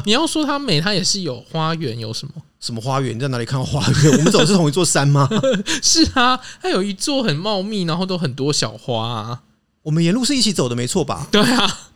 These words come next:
Speaker 2: 为什么我没有印象有这个地方？
Speaker 1: 只是它长很高而已。
Speaker 2: 那不就是我们被埋在草丛里的时候吗？
Speaker 1: <laughs> 那里面有很多花欸，你没有看到吗？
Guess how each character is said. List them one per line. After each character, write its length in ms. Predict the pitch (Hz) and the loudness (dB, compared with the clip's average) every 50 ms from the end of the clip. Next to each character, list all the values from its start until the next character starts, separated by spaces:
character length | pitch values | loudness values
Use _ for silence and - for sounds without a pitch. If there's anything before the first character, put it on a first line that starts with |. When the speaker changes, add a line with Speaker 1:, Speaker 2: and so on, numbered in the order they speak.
| _ _ | _ _
Speaker 2:
为 80 | 285 | -8
什 100 | 269 - | -4 0
么 80 | 220 175 | 2 4
我 60 | 170 | 6
没 80 | 165 196 | 6 6
有 180 | - - 180 | 6 6 6
印 140 | 202 190 196 | 6 6 6
象 160 | 196 - 269 | 6 4 4
有 100 | 202 160 | 2 2
这 120 | 127 131 180 | 2 2 2
个 60 | 165 | 0
地 180 | - - 196 165 | 2 2 0 0
方？ 180 | 147 - - 175 165 | 0 -2 -4 -2 0
Speaker 1:
只 40 | 156 | 2
是 80 | 277 311 | 2 2
它 80 | 359 381 | 0 0
长 240 | - 220 180 185 | 0 -2 -2 -2
很 140 | 208 175 135 | -2 -4 -4
高 300 | 123 - 143 131 139 139 | -2 0 0 0 0 0
而 140 | 131 123 117 104 | -2 -4 -4 -6
已。 120 | 82 - 160 - _ _ _ | -8 -10 -12 -16 _ _ _
Speaker 2:
那 80 | 175 | -12
不 80 | 147 151 | -10 -6
就 80 | 135 | -6
是 80 | 147 175 | -4 -2
我 60 | 165 | -2
们 100 | 117 113 | -2 -2
被 80 | 127 147 | -2 -2
埋 160 | 135 117 113 | -2 0 0
在 80 | 139 147 | 0 -2
草 180 | - 131 113 | -2 -4 -4
丛 120 | 104 - - | -4 -2 0
里 120 | - 120 | 2 4
的 120 | - - | 4 4
时 260 | - - - 196 254 262 165 | 6 6 6 6 6 6 6
候 260 | 277 254 214 180 170 | 6 6 6 6 6
吗？ 160 | 147 151 - - 175 165 | 4 2 2 2 2 2
Speaker 1:
<laughs> 120 | 160 - | 2 4
那 80 | - 415 | 2 2
里 100 | 359 294 | 2 4
面 120 | 247 339 | 4 4
有 80 | 370 339 | 2 2
很 120 | - 202 | 2 2
多 160 | 170 214 269 | 2 2 2
花 360 | - - - 247 233 233 240 | 2 2 2 2 4 4 4
欸， 100 | 247 240 | 2 2
你 80 | 180 151 | 0 0
没 80 | 147 151 | 0 0
有 80 | 147 | -2
看 180 | - - 175 156 | -2 -4 -6 -4
到 160 | 151 139 123 | -4 -4 -4
吗？ 200 | 135 143 - 151 | -6 -10 -12 -14